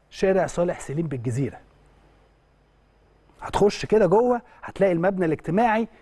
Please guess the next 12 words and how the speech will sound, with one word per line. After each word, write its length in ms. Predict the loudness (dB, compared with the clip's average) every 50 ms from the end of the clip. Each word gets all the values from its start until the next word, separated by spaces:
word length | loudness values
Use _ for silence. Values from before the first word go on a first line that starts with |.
| _ -8
الدور 280 | -8 -2 2 4 4 4
التاني، 540 | 2 2 2 4 4 4 4 2 0 -4 -6 -14 _ _ 0
قاعة، 420 | 2 2 2 2 2 0 -2 -2 -8 _ _ _ _ _ _ _ _
قاعة 340 | 0 0 2 2 2 0 -2 -2
الأسطورة 600 | -4 -4 -4 -8 -10 -8 -4 0 0 2 2 2
صالح 300 | 0 0 0 0 0 -2
سليم. 360 | -4 -6 -6 -4 -4 -4 -4 -6 -10 _ -20 -20 -12 -10
هتلاقي، 340 | -6 0 2 4 4 4 2 -2 -4
هتلاقي 320 | -6 -2 -2 -2 -2 0
فيها 200 | 0 0 2 2
مجلس 400 | 2 0 0 0 -2 -4 -2 -4
إدارة 360 | -4 0 2 2 4 4 2